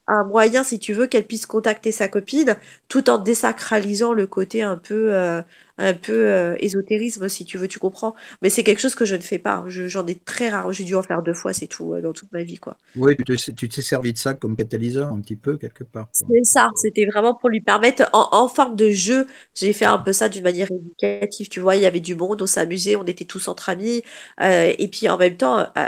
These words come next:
Speaker 1: mais bon, elle, ça lui a tellement fait du bien que j'ai pas regretté de le faire, mais c'était très contrôlé,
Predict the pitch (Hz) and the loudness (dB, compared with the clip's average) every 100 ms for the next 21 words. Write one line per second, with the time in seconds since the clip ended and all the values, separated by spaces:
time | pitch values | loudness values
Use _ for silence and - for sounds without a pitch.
0 | - 175 185 170 220 - - _ 175 196 | -4 -4 -2 0 -2 -4 -20 _ 2 2
1 | 190 175 196 190 185 262 247 202 - 180 | 2 0 -2 2 2 2 0 0 -2 -6
2 | 175 180 233 208 185 170 170 175 175 165 | -4 -2 -2 -4 -10 -8 -6 -6 -6 -4
3 | 175 175 175 220 294 175 196 196 196 170 | -6 -6 -4 0 0 0 -2 -2 -4 -6
4 | - 196 _ - - 175 240 262 | -6 -8 _ -10 -4 2 4 4